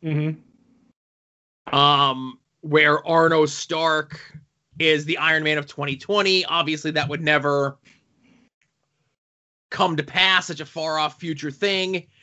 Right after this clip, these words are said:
Speaker 2: Here we are. It's nearing twenty twenty. Dan Slott's the writer on Iron Man, so he pitches Iron Man twenty twenty.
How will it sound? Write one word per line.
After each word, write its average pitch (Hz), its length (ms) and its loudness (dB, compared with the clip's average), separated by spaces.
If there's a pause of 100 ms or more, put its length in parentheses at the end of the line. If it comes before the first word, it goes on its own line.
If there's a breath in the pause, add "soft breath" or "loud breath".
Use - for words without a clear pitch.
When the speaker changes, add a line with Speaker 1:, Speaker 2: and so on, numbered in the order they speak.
(200 soft breath)
Speaker 2:
Here 180 240 0
we 165 220 0
are. 160 640 0
It's 143 540 0
nearing 160 500 2
twenty 156 340 -4
twenty. 180 440 -2
Dan 156 300 -2
Slott's 135 360 -10
the 143 100 0
writer 131 280 2
on 123 120 -4
Iron 170 380 2
Man, 160 260 2
so 143 140 -4
he 131 140 -2
pitches 139 360 -4
Iron 143 320 2
Man 131 180 0
twenty 113 300 -6
twenty. 165 520 -2